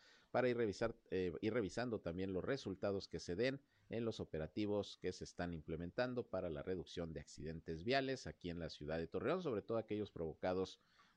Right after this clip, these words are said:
por la ingestión de alcohol. Así pues, lo que se trató en esta reunión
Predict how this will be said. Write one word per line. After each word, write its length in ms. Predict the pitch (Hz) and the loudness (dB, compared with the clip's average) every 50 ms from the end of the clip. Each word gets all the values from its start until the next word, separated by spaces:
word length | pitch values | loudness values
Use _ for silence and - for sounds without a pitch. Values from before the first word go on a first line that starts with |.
| _ | _
por 280 | - 104 104 101 - - - | 2 2 4 2 2 -2 -4
la 340 | 87 85 92 95 - - - | -2 0 0 0 0 -2 -4
ingestión 720 | 92 95 95 - - - - - - 90 87 85 78 78 _ _ _ _ _ _ _ _ _ | -6 -6 -6 -6 -8 -10 -8 -4 0 0 0 0 -2 -6 _ _ _ _ _ _ _ _ _
de 340 | - 69 82 87 85 85 82 | -8 -2 0 2 2 4 2
alcohol. 460 | 80 80 78 - _ - - 80 - - - - | 2 0 -2 -4 _ -6 -6 -6 -6 -8 -10 -14
Así 260 | - - - - 87 | -12 -10 -10 -10 -4
pues, 560 | - - 131 139 - - - - - - - _ _ _ _ _ _ _ - | 0 2 2 2 2 -2 -8 -10 -10 -12 -16 _ _ _ _ _ _ _ -6
lo 280 | - 78 80 78 73 - | -4 -2 -2 -2 -2 -4
que 400 | - 82 78 76 73 71 71 73 _ _ _ _ _ _ _ _ _ _ _ _ _ _ _ _ _ | -2 -2 -2 -2 -2 -4 -8 -10 _ _ _ _ _ _ _ _ _ _ _ _ _ _ _ _ _
se 280 | - - - - 90 90 | -20 -8 -2 0 0 2
trató 400 | - 98 98 - - 156 156 - | 2 0 0 4 4 4 4 2
en 180 | - 92 90 92 | 0 -4 -2 -2
esta 540 | 101 98 - - - 98 85 82 82 80 - - | -2 -4 -6 -2 0 0 0 0 0 -2 -4 -2
reunión 500 | - 98 107 113 139 165 180 190 190 | -2 -2 0 2 2 2 2 0 -2